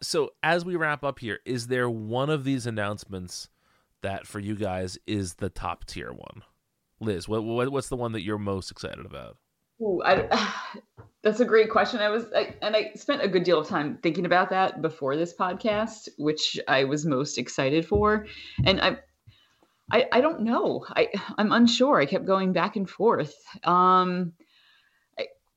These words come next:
Speaker 2: and I kept thinking about maybe just the difference between T V and movies, and maybe if I was more excited for the T V shows or the movie announcements. Um, and, and I,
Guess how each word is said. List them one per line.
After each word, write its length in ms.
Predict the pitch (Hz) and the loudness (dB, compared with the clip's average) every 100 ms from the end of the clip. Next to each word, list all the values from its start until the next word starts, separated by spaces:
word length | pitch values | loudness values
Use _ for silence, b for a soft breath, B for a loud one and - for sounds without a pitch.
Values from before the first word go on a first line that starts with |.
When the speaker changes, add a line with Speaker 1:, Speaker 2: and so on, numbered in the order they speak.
| _ _ - | _ _ -6
Speaker 2:
and 120 | 208 | -2
I 60 | 220 | 0
kept 240 | 262 254 | -2 -4
thinking 220 | 220 214 | -4 -2
about 200 | 190 165 | 0 0
maybe 200 | 160 156 | 0 -2
just 200 | 151 165 | -6 -8
the 60 | 160 | -4
difference 360 | 160 175 165 | -2 -2 -4
between 380 | 165 165 170 143 | -4 -2 0 0
T 220 | 135 170 | -2 -2
V 240 | 147 151 143 | 0 2 4
and 140 | 123 | 4
movies, 760 | 131 147 - 240 254 - - - | 2 2 0 0 0 -4 -10 -6
and 100 | 143 | -2
maybe 320 | 131 139 131 | 0 2 2
if 140 | 127 139 | 2 2
I 180 | 131 131 | 4 4
was 240 | 123 131 | 2 -2
more 220 | 131 131 | 0 0
excited 520 | 127 - 131 127 123 | -2 -4 -4 -2 -4
for 360 | 120 131 123 123 | -4 -2 0 0
the 100 | 123 | -2
T 240 | 120 156 | -4 -2
V 160 | 135 147 | 0 0
shows 540 | 147 143 139 139 139 | 0 0 2 0 -2
or 200 | 139 135 | 0 2
the 120 | 127 127 | 4 4
movie 380 | 127 143 185 | 4 4 2
announcements. 960 | 202 202 214 214 233 226 233 - - - B B B B | 2 4 2 4 4 6 6 4 -8 -10 B B B B
Um, 680 | 151 147 151 147 147 151 143 _ _ _ _ _ - | 6 8 8 6 4 0 -6 _ _ _ _ _ -2
and, 200 | 151 117 - | -2 -2 -2
and 300 | 180 165 113 - | -2 -2 -10 -2
I, 180 | - | 0